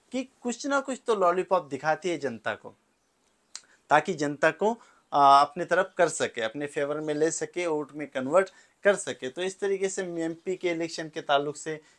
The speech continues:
ये बात हुई है, जिसके ऊपर तंज कसा है,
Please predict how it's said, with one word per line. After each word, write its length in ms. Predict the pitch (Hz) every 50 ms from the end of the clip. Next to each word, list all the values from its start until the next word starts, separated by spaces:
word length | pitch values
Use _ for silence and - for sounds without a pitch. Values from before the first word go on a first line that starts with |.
| _ _ -
ये 120 | 143 151
बात 340 | 143 156 160 160 160 - -
हुई 120 | 175 175 170
है, 220 | 170 202 214 220 - _ _ _ _
जिसके 280 | 139 156 151 - - 175
ऊपर 180 | 156 - 165
तंज 340 | 165 165 _ 165 160 160 -
कसा 300 | - 143 139 - 147 143
है, 280 | 143 160 180 208 220